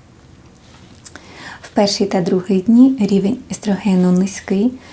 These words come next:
що викликає втому. Спазми матки супроводжуються біллю. На третьому-п'ятому днях рівень естрогенів починає зростати, з'являються сили, жінка відчуває себе жвавішою. На шостому-дев'ятому днях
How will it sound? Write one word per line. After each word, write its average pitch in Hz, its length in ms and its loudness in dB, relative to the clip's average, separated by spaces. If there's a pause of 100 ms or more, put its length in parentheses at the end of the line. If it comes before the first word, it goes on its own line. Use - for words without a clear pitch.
(220)
що - 540 -2
викликає 196 760 -2
втому. 180 540 -2 (440)
Спазми 190 520 0
матки 202 400 0
супроводжуються 190 920 -4
біллю. 175 420 -2 (720)
На 196 100 0
третьому-п'ятому 180 1200 -2 (100)
днях 220 280 0 (140)
рівень 190 340 0
естрогенів 214 540 0
починає 202 420 -2
зростати, 190 680 -6 (160)
з'являються 180 500 -2
сили, 247 460 0 (120)
жінка 180 360 -2
відчуває 185 500 -4
себе 185 300 -4
жвавішою. 190 640 -2 (680)
На 214 160 2
шостому-дев'ятому 175 1120 -2
днях 214 300 2